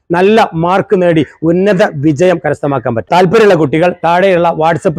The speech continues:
നമ്പറിൽ ബന്ധപ്പെടുക, അല്ലെങ്കിൽ താഴെയുള്ള ഫോണിൽ വിളിച്ച് എത്രയും പെട്ടെന്ന് സീറ്റ് ഉറപ്പുവരുത്തുക. ഈ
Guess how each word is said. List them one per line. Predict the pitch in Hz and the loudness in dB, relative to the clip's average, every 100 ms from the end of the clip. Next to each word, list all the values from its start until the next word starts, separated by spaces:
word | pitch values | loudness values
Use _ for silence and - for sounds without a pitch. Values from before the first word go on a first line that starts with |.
| 175 | -2
നമ്പറിൽ | 170 175 233 - _ _ 170 | 0 0 0 -4 _ _ -2
ബന്ധപ്പെടുക, | 170 180 175 185 226 - - | 0 0 2 2 0 -2 -2
അല്ലെങ്കിൽ | 170 180 220 233 | 0 2 0 0
താഴെയുള്ള | 170 170 156 151 135 - _ - | 0 2 2 0 -2 -8 _ -2
ഫോണിൽ | 185 208 220 214 - | 2 4 2 -2 -2
വിളിച്ച് | 180 165 190 | 0 0 0
എത്രയും | 147 214 220 175 | 0 2 2 0
പെട്ടെന്ന് | 151 165 170 165 | -2 -4 -4 -4
സീറ്റ് | 160 170 117 - | -4 -2 -2 -2
ഉറപ്പുവരുത്തുക. | 123 123 139 113 110 92 - - | -2 0 0 0 -2 -4 -8 -4
ഈ | 196 | 0